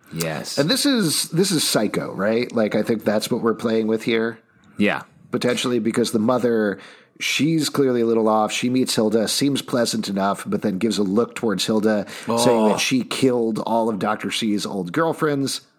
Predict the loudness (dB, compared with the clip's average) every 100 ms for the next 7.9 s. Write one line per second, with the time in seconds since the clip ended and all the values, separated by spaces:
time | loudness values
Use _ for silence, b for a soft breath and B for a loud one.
0 | _ -2 2 2 0 2 2 2 0 -2
1 | -2 0 0 -4 -14 -20 B B B -2
2 | 0 0 0 0 0 -2 -4 -2 0 0
3 | -4 -4 -4 -4 -10 -8 -6 -6 -6 -4
4 | -2 -2 -4 -8 -14 _ _ -4 0 2
5 | 2 0 -2 0 0 0 -2 0 0 0
6 | 0 -2 -2 -4 -8 -12 _ B B B
7 | -2 2 4 4 4 4 4 2